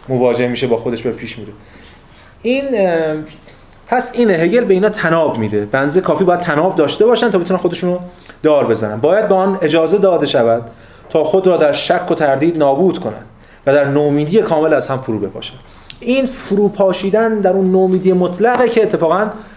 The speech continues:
تازه امکان مرحله بعد، امکان امید رو فراهم می‌کنه. ببینید، مفهوم امید و مفهوم ناامیدی مفهومای عجیب، مفاهیم عجیبی هستند.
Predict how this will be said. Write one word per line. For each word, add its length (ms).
تازه 460
امکان 640
مرحله 420
بعد، 340
امکان 340
امید 340
رو 200
فراهم 420
می‌کنه. 260
ببینید، 240
مفهوم 560
امید 480
و 80
مفهوم 320
ناامیدی 640
مفهومای 520
عجیب، 380
مفاهیم 280
عجیبی 360
هستند. 180